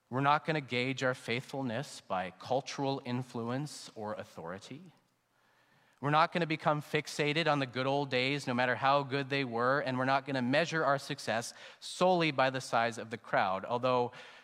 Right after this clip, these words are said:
crowds are great, and if crowds wanna come, woohoo, bonus. No! We're gonna let ourselves drop our assumptions about God, that we've already let,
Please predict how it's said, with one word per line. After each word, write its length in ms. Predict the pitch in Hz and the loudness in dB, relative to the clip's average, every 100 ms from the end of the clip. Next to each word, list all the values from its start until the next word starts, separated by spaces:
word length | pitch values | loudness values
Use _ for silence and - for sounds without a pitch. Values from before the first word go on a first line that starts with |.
| - _ _ | -20 _ _
crowds 340 | - 98 127 127 | -6 0 0 0
are 60 | |
great, 400 | 123 143 101 - | -4 -2 -4 -6
and 180 | 98 82 - - | -12 -12 -16 -20
if 140 | 87 - | -20 -2
crowds 280 | 110 131 127 | 2 2 2
wanna 160 | 135 | 0
come, 280 | 135 139 139 | 2 2 2
woohoo, 440 | 262 349 415 349 - - | 2 4 6 4 -2 -2
bonus. 520 | 170 220 - - - - - _ _ _ _ _ _ _ _ _ _ _ _ _ _ _ _ - | 2 2 0 -6 -14 -16 -20 _ _ _ _ _ _ _ _ _ _ _ _ _ _ _ _ 4
No! 580 | 220 349 254 123 90 - - _ _ _ _ _ _ _ _ _ _ _ _ _ 135 | 10 12 12 8 -2 -16 -20 _ _ _ _ _ _ _ _ _ _ _ _ _ 2
We're 140 | 180 | 4
gonna 160 | 202 180 | 6 8
let 160 | 160 | 6
ourselves 420 | 180 - 160 147 | 4 4 4 4
drop 360 | - 147 160 - | 2 6 6 6
our 120 | 139 | 2
assumptions 680 | 127 - 185 180 - 165 - | 2 2 2 2 2 0 0
about 400 | 139 131 135 127 | -4 0 0 0
God, 420 | 120 95 82 147 - - _ _ _ _ _ _ _ _ _ _ _ _ _ | -4 -4 -4 -10 -18 -20 _ _ _ _ _ _ _ _ _ _ _ _ _
that 100 | 135 | 0
we've 160 | 143 151 | 2 4
already 300 | 147 170 160 | 6 6 4
let, 180 | 147 | 2